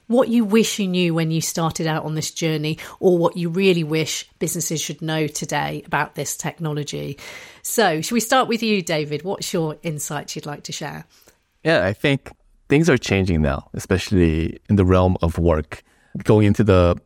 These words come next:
Speaker 2: digital transformation and being able to apply yourself, your organization, your company to kind of fit with those transformations. And I do think the companies that are more willing to look into those changes and implement those changes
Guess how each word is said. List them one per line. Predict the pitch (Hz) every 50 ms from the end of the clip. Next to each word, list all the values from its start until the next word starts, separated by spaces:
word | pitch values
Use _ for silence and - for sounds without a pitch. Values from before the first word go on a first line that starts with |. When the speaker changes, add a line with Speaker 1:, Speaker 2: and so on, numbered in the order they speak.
| - 107 90
Speaker 2:
digital | - 107 - 107 - - 110
transformation | - - 107 98 - - 98 87 95 107 104 - - 87 82 85 82 _ _ _ _ _ _ -
and | 95 95 92 87 82
being | 95 98 98
able | 98 92 98
to | 90 - - 101 90 87 85 82 - _ _ -
apply | - - - - 107 104
yourself, | 101 98 101 101 - - 107 95 90 - -
your | 113 101 107
organization, | 104 98 104 92 90 87 85 87 87 85 - - 87 82 85 82 85 82
your | 92 95 98 95
company | - 104 85 - 87 85 82 82 85 92 - _ _ _ _ _ _ -
to | - 98 90 85 80 78
kind | - - 95 90
of | -
fit | - - 123 - -
with | 110 95 -
those | 101 87 90 85 85 - -
transformations. | - 104 98 92 - - 78 85 101 113 - - 65 69 - - -
And | 82 87 82 80
I | 85
do | 87 85 98 90
think | - 90 87 87 80 - - - - _ _ -
the | - 92 85
companies | - 107 - 95 98 95 -
that | - 92 90
are | 92
more | 95 95 92 90
willing | 95 113 117 110 90 80 85 85 - _ _ _ _ -
to | - - 98 90 85 82 82 82 - - - - _ -
look | - 127 147 -
into | 120 101 - 107
those | - 98 92 87 -
changes | - - 92 90 87 85 87 87 - - -
and | - 90 90 -
implement | 107 107 113 104 95 92 80 -
those | 87 85 -
changes | - - 85 82 82 78 80 85 - -